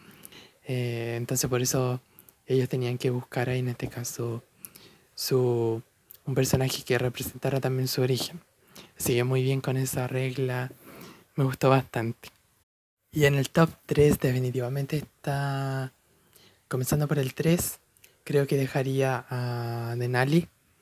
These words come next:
como Jonathan Van Ness,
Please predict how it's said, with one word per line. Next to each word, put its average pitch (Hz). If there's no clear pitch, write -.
como 127
Jonathan 143
Van 139
Ness, 139